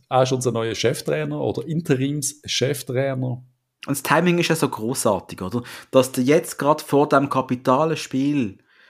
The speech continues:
Speaker 2: der Mannschaft auch noch die, mm, so, so einen Faktor rausnimmst, weißt, wo, wo, wo Stabilität gegeben hat. Du hast gewusst, Pat-, Patrick Rahmen funktioniert. Jetzt müssen sie sich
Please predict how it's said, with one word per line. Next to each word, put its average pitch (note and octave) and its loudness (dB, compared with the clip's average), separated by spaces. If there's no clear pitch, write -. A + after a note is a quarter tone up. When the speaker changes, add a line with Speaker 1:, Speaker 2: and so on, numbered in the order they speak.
Speaker 2:
der B2+ 2
Mannschaft C3+ 4
auch B2+ 2
noch B2+ 2
die, A#2+ 4
mm, D#3+ -8
so, D3+ 0
so C3+ 0
einen C#3 2
Faktor E3+ 6
rausnimmst, E3+ -2
weißt, C#3 4
wo, C3+ 4
wo, B2+ 2
wo B2+ -4
Stabilität B2 2
gegeben F3 0
hat. A3+ 0
Du A#2+ 4
hast G#2 -2
gewusst, E3 -2
Pat-, D#3+ -2
Patrick C3+ 0
Rahmen B2+ 4
funktioniert. C#3 -4
Jetzt C3 -4
müssen D#3 4
sie D3+ 2
sich D3+ 6